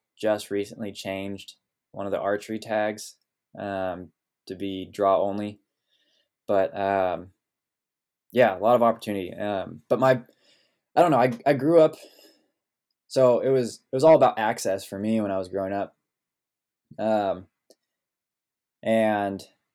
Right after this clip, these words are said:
here in Sonoma Valley, we're, we're just at the, the tip of the northern, or the San Pablo Bay, which is part of the San Francisco Bay. Um,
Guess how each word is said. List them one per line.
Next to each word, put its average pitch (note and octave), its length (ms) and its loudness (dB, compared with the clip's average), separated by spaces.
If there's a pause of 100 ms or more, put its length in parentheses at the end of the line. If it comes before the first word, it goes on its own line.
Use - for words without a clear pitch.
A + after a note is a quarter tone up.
(140)
here B2+ 180 0
in B2 80 0
Sonoma A2+ 320 0
Valley, A2 300 6
we're, G#2 300 2
we're A2+ 100 -2
just A#2 240 0
at G#2+ 60 -10
the, G#2 160 -4 (160)
the G#2 180 -6 (140)
tip A2+ 180 -2
of G2+ 100 -6
the G2 60 -6
northern, G2 460 -4 (140)
or G2+ 160 -2
the F#2+ 80 -12
San G#2 220 -4
Pablo G2+ 300 0
Bay, G2+ 260 2
which F#2+ 160 -4
is F2+ 320 -10 (300)
part G#2 120 0
of F#2 60 -4
the E2+ 60 -10
San G2+ 180 -4
Francisco G2+ 400 -4
Bay. F2+ 380 -4 (840)
Um, G2 500 -4